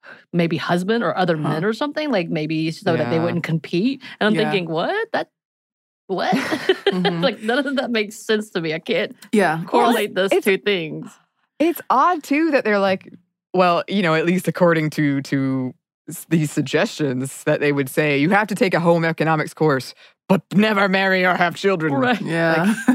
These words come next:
Speaker 3: Like, there's some kind of disconnect there
Speaker 2: Yeah, there's a
Speaker 3: to
Speaker 2: little cognitive
Speaker 3: me.
Speaker 2: dissonance.
Speaker 3: Yeah.
Speaker 2: And it also is, I think there's a disconnect, too, in just kind of wanting national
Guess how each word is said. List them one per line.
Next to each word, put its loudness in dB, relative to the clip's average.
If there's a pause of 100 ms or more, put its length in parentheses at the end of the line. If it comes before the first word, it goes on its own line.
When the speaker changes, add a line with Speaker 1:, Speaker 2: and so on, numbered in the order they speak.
(120)
Speaker 3:
Like, 2 (140)
there's -2
some 0
kind 2
of 0
disconnect 0
there 0
Speaker 2:
Yeah, 2
there's 4
a 2
Speaker 3:
to 4
Speaker 2:
little 0
cognitive 2
Speaker 3:
me. -4
Speaker 2:
dissonance. -4 (800)
Speaker 3:
Yeah. -2 (160)
Speaker 2:
And 6
it 4
also 2
is, 0
I 2
think 2
there's 2
a 4
disconnect, -2
too, 2
in -2
just -2
kind -2
of -2 (200)
wanting -2
national -2